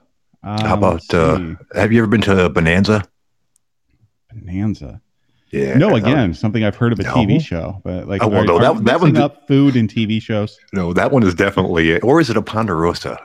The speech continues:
Speaker 1: But I think a Ponderosa and a Bonanza are both different restaurants, but I think they had similar, uh, themes. Uh, they had, like, uh, like, cheap steaks and, like, uh, like, a salad bar with, uh,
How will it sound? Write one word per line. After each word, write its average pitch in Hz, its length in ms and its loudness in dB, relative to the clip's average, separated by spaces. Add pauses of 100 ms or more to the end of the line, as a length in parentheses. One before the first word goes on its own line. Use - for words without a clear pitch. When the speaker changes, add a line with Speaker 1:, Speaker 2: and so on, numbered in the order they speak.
Speaker 1:
But 117 80 -2
I 117 60 0
think 175 180 0
a - 20 -6
Ponderosa 120 560 0
and 95 100 0
a 90 60 0
Bonanza 87 380 -4
are 76 80 -2
both 90 240 -4
different 87 240 -8
restaurants, 82 480 -6
but 95 180 -6
I 95 160 -4
think 98 160 -4
they 87 80 -4
had 80 140 -4
similar, 78 720 -4
uh, 78 460 -8 (500)
themes. 71 480 -6
Uh, 82 260 -2
they 85 140 -4
had, 90 160 -4
like, 82 320 -4
uh, 76 280 -2
like, 78 180 -10
cheap - 280 -4
steaks 82 560 -2
and, 80 260 -6
like, 76 240 -6
uh, 76 220 -4
like, 76 160 -10
a 71 60 -8
salad 73 360 -4
bar 76 300 -2
with, 78 340 -8
uh, 80 260 -8